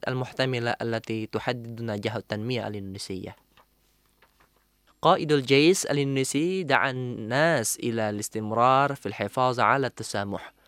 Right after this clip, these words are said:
قال قائد الجيش جنرال غاتوت نورمانتيو أن إندونيسيا هي الدولة الدينية الوطنية، من أجل ذلك فالتسامح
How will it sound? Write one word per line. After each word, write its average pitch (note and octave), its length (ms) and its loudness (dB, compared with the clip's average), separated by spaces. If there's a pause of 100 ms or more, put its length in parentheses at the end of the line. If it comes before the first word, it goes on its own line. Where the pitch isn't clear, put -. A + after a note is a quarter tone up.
(800)
قال E3+ 220 6
قائد D#3+ 380 2
الجيش D3+ 520 2
جنرال B2+ 460 4
غاتوت B2 280 2
نورمانتيو B2+ 720 2
أن C3 300 0
إندونيسيا A#2+ 600 2
هي A#2+ 500 4
الدولة A#2 600 2
الدينية A#2 800 0
الوطنية، A#2 680 2
من G#2+ 260 -2
أجل G#2+ 200 -4
ذلك D#3+ 760 2
فالتسامح F3 840 2